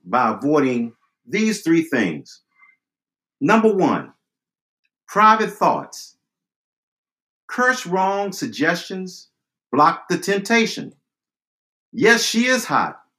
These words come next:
but that hot is not your hot. Number two, private imaginations. This one is different from thoughts.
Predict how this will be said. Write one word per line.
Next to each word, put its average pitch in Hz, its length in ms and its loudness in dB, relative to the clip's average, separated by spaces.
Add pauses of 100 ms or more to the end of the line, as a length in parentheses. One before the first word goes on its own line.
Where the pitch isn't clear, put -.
(600)
but 135 180 -2
that 214 240 2
hot 214 400 2 (320)
is 139 160 -2
not 156 300 -2
your 226 160 0
hot. - 320 -10 (1040)
Number 208 340 0
two, - 460 -4 (500)
private 151 460 2
imaginations. 190 1120 -4 (1160)
This 226 320 -4
one 196 380 -2
is 147 380 -2 (440)
different 220 360 2
from 151 220 0
thoughts. - 600 -4